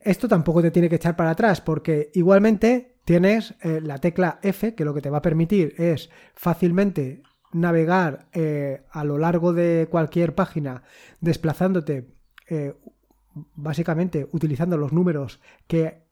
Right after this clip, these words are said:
aparecerán junto a cada enlace, con lo cual navegar es increíblemente rápido y práctico. Vaya, eh, simplemente F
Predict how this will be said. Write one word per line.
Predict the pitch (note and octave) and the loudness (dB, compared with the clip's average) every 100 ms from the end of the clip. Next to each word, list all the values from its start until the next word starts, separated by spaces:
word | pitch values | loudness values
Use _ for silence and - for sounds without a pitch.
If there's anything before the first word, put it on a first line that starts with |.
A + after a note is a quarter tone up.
| _ | _
aparecerán | - D#3+ D3+ C#3+ D#3+ F3+ E3+ | -10 -6 -6 -4 -2 -2 -2
junto | C3 - G3 F#3 | -4 -2 -2 0
a | C#3 | -4
cada | D#3+ D#3 | -2 -4
enlace, | C#3+ F3 - F3 A#3 _ _ - - _ - | -2 -2 -2 -4 -6 _ _ -20 -20 _ -2
con | F3 | 2
lo | E3+ E3 | 2 4
cual | G3 D3+ A#2 - - _ - | 2 2 -4 -16 -20 _ -4
navegar | E3+ F3 G3+ G#3 C#3 - | 2 2 2 0 -2 0
es | G3+ A3+ - | 0 0 0
increíblemente | F#3+ F3 D#3 F#3+ G3 G#3 F#3+ D3+ | 0 2 2 2 2 0 0 0
rápido | E3 A3 G3 | 2 2 2
y | |
práctico. | - F3 - C#3 B2 - _ _ _ _ _ - | 2 -2 -2 -8 -8 -16 _ _ _ _ _ -16
Vaya, | E3+ E3 E3 F3 C3 E3 | -12 -8 -4 -4 -6 -4
eh, | E3 D3+ D#3 | -4 -4 -4
simplemente | - E3 F#3 G3 E3+ F3+ | -2 0 2 2 0 0
F | F#3+ B3+ C4+ B3+ | 0 0 -2 -4